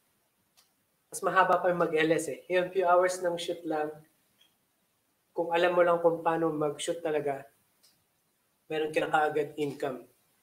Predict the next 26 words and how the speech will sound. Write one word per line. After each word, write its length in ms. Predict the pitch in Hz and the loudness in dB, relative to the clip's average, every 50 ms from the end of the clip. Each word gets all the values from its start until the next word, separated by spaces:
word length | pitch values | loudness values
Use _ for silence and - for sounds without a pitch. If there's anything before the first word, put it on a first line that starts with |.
| _ _ _ - | _ _ _ -4
For 160 | 151 147 143 | -2 -2 0
maybe 560 | 143 147 156 156 151 156 156 147 147 143 143 - - | 0 0 -2 0 0 -2 -2 -2 -2 -4 -4 -6 -4
three 160 | 147 151 147 | -4 -4 -2
hours, 720 | 143 143 143 143 143 151 151 151 151 - - - - - _ _ _ _ | 0 2 2 2 2 2 2 0 0 -4 -12 -16 -20 -20 _ _ _ _
good 240 | - 151 165 151 156 | -4 -4 -2 -2 0
income 480 | 165 156 156 160 160 147 139 139 139 | -2 -2 -2 -2 -2 -2 -2 -2 -4
na. 160 | 135 123 - - _ _ _ _ _ _ _ _ _ _ _ _ _ _ _ _ _ _ _ _ | -6 -8 -10 -14 _ _ _ _ _ _ _ _ _ _ _ _ _ _ _ _ _ _ _ _
Kaya 560 | - 160 160 160 160 156 151 151 151 151 - | -6 -4 -2 0 0 0 0 -2 -4 -6 -4
practice, 400 | - - 160 160 - - 165 - | 2 2 2 2 2 -2 -4 -4
practice 480 | - - 175 165 165 - 180 165 - - | 0 2 0 0 2 0 -4 -4 -2 -2
lang, 240 | 175 165 156 151 147 | -4 -4 -4 -2 -2
guys. 480 | 151 147 143 131 - - - - - _ _ _ _ _ _ - - - _ _ _ _ _ _ _ _ _ _ _ _ _ _ _ _ _ _ _ _ - 170 | -2 -2 -4 -4 -6 -8 -10 -12 -14 _ _ _ _ _ _ -20 -20 -20 _ _ _ _ _ _ _ _ _ _ _ _ _ _ _ _ _ _ _ _ -10 -8
Hindi 320 | 175 175 175 185 180 180 | -8 -6 -4 -4 -2 -2
mag-fo-, 480 | 180 175 175 175 - 185 180 180 185 190 | 0 0 0 0 2 2 2 2 2 0
wag 160 | 190 190 202 | -2 0 0
lang 160 | 202 202 202 | -2 -2 -2
kayo 320 | 202 - 196 196 196 190 185 | -2 0 0 2 2 0 -2
mag-focus 400 | - - 180 180 170 156 - 175 | 0 2 2 2 2 0 -2 -4
sa 60 | 165 | -4
isang 240 | 160 - 165 156 147 | -4 -4 -6 -4 -2
direction 480 | 147 147 147 147 143 147 - 160 147 143 | 0 0 0 0 -2 -4 -4 -4 -4 -4
na 80 | 139 | -4
YouTube 400 | 143 147 143 143 - 143 139 139 | -4 -6 -6 -6 -8 -10 -8 -8
lang 240 | 139 139 139 139 139 | -10 -10 -10 -12 -12
or 240 | 143 143 139 139 - | -10 -10 -10 -10 -8
content. 400 | 156 143 143 - 151 143 139 | -8 -10 -8 -6 -8 -8 -10